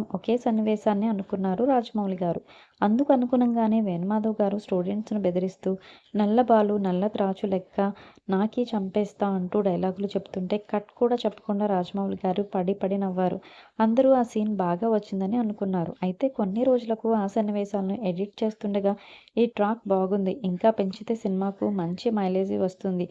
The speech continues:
అని ఎవరో రాజమౌళి గారికి సలహా ఇవ్వడంతో మళ్ళీ వేణుమాధవ్ గారికి కబురు పెట్టారు. "ఈ ట్రాక్ బాగుంది, ఇంకా పెంచాలి, ఏం చేస్తే బాగుంటుంది?" అని రాజమౌళి గారు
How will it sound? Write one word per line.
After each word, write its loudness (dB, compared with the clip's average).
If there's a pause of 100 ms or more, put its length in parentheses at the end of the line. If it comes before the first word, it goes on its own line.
(340)
అని 2
ఎవరో 2
రాజమౌళి 0
గారికి -2
సలహా -2
ఇవ్వడంతో 0
మళ్ళీ -2
వేణుమాధవ్ -2
గారికి -2
కబురు -4
పెట్టారు. -2 (640)
"ఈ 2
ట్రాక్ 0
బాగుంది, 2 (100)
ఇంకా 2
పెంచాలి, 0 (140)
ఏం 0
చేస్తే 0
బాగుంటుంది?" 0 (340)
అని 2
రాజమౌళి 2
గారు 4